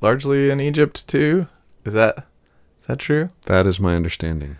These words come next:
Speaker 1: So that's
Speaker 2: Yes.
Speaker 1: kind of a cool, just, and way in the future, one of the earliest churches is back <laughs> in Egypt.
Speaker 2: Mm-hmm.
Speaker 1: Blessing and, yeah.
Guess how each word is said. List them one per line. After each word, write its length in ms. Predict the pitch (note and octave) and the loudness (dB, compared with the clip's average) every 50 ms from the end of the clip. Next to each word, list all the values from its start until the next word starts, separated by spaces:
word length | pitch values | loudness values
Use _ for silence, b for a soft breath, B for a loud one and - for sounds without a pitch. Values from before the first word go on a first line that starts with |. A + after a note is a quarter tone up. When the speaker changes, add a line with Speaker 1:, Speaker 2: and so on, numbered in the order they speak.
| _ - | _ -10
Speaker 1:
So 180 | - F2 E2+ A2+ | -4 0 2 4
that's 220 | B2 C3 C3 - | 4 4 4 2
Speaker 2:
Yes. 60 | - | 0
Speaker 1:
kind 160 | - E3 C#3+ C3 | -4 -2 0 0
of 80 | A2 G#2 | 0 0
a 80 | F#2+ | -2
cool, 340 | F2+ - - G2+ G2 F#2+ F#2+ | -2 -2 -2 0 2 2 0
just, 400 | F2 F#2 F#2+ F#2 F2+ - - - - - | 0 0 0 0 0 -2 -6 -8 -6 -4
and 240 | G#2 F#2 F2+ F#2 | -2 -2 0 0
way 240 | F#2+ G#2 A2 A2 A2+ A2 | 0 2 2 2 2 2
in 80 | G#2 | 0
the 60 | G#2 | -2
future, 680 | F#2+ - - G#2 G2 F2+ - - - F2+ F2+ F#2 F2+ F#2+ - | -4 -6 -4 -2 -2 -2 -2 0 2 4 4 4 2 0 0
one 140 | A2 G2+ G2 | 0 0 2
of 60 | F#2+ | 2
the 100 | F2+ E2+ | 0 0
earliest 540 | - G2 F#2+ G2 G2 G2 G2 G2 F#2 - - | 0 2 2 2 2 2 2 0 0 -2 -4
churches 640 | - - G2+ F#2 F2+ - - F2 F2 E2+ - - - b b b b b b b b _ _ | -2 0 0 0 0 0 0 0 0 -2 -4 -8 -12 b b b b b b b b _ _
is 140 | - F2+ F2 | -4 -4 -4
back 240 | - - - - - - | -2 0 0 0 0 0
<laughs> 60 | - - | 0 0
in 60 | - | 2
Egypt. 680 | B3 - - F3+ D3+ C#3+ C3+ F#3 D#3 C3 - - - - | 2 2 0 0 0 2 2 2 2 0 -2 -2 0 2
Speaker 2:
Mm-hmm. 720 | G#2+ G#2 G#2+ G#2 G2 F#2+ F#2 E2+ - G2 F#2+ G2 G#2 G#2 | 2 2 4 2 2 0 0 -2 -2 0 2 4 4 4
Speaker 1:
Blessing 540 | - G2 F#2+ F#2 F2+ E2 G2 F#2+ F#2 F#2 F2+ | 4 4 4 4 2 2 0 2 2 0 0
and, 420 | - F2 F#2 F2+ F2+ F2+ E2+ - | 0 0 2 2 2 0 -2 -2
yeah. 300 | - F2 F2 E2+ E2+ E2 | 0 0 0 0 0 -2